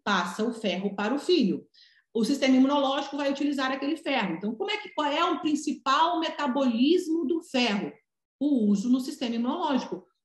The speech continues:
Existe uma senescência celular, os macrófagos vão lá, consomem, vão pro baço, deixam esse ferro, vão pro fígado, deixam esse ferro,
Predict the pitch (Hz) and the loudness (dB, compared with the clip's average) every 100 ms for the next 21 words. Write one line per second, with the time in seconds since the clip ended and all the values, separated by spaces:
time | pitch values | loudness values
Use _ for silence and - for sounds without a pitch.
0 | - 240 233 - 220 214 220 208 208 202 | 0 2 2 0 -2 -2 -2 -2 -2 0
1 | 190 190 202 190 175 165 220 - - - | 0 -2 0 0 2 2 0 -4 -14 -18
2 | - 254 247 254 247 226 226 220 214 202 | 2 2 6 4 2 -2 -2 -2 0 0
3 | 208 202 196 190 190 - 262 302 311 302 | 2 0 0 0 -2 0 0 0 -2 -6
4 | - - 196 247 240 208 202 190 233 285 | -10 -8 0 2 2 2 0 2 2 2
5 | 302 294 233 226 220 220 202 190 185 254 | 0 -2 0 0 0 -2 -4 -4 -4 -2
6 | 262 277 262 254 247 240 - 254 226 214 | 0 0 0 2 0 -2 0 2 2 0
7 | 202 202 190 196 185 - 269 302 294 | 2 0 0 -4 -6 -6 -4 0 0